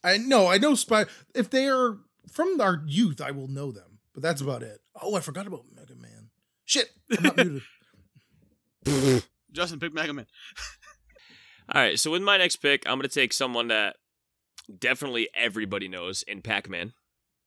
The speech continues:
Speaker 2: Ugh.
Speaker 3: Okay? Grab something there.
Speaker 2: Okay, Grandma.
Speaker 1: Missus Pac-, Missus Pac-Man, way better.
Speaker 3: Uh,
Speaker 2: That's
Speaker 3: you
Speaker 2: right,
Speaker 3: don't
Speaker 2: you
Speaker 3: know
Speaker 2: picked the
Speaker 3: anything.
Speaker 2: wrong, you should have picked Inky.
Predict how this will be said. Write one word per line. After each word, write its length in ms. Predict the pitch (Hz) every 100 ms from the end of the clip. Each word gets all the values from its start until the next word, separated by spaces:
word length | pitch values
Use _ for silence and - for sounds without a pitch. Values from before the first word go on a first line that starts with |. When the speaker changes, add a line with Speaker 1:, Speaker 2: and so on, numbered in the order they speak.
| -
Speaker 2:
Ugh. 80 | 95 - - _ _ _ _ _ -
Speaker 3:
Okay? 240 | 107 120 - _ - _ _ - - _
Grab 260 | 104 120 120
something 380 | 143 131 120 110
there. 320 | 110 104 107 _ _ -
Speaker 2:
Okay, 160 | 139 127
Grandma. 560 | - 95 90 90 90 208 - _ _ _ _ -
Speaker 1:
Missus 300 | 190 196 -
Pac-, 280 | 190 185 - -
Missus 340 | 185 233 247
Pac-Man, 540 | - 214 196 202 185 156
way 400 | 107 127 151 160
better. 340 | 156 143 131 123 _ -
Speaker 3:
Uh, 40 | 120 107
Speaker 2:
That's 120 | 90
Speaker 3:
you 60 | 92
Speaker 2:
right, 40 |
Speaker 3:
don't 80 | 127
Speaker 2:
you 40 | 139
Speaker 3:
know 20 |
Speaker 2:
picked 140 | 175 160
the 40 |
Speaker 3:
anything. 20 | 156 151
Speaker 2:
wrong, 60 | 147
you 60 | 160
should 120 | 220
have 80 | 208
picked 200 | 190 -
Inky. 360 | 180 202 127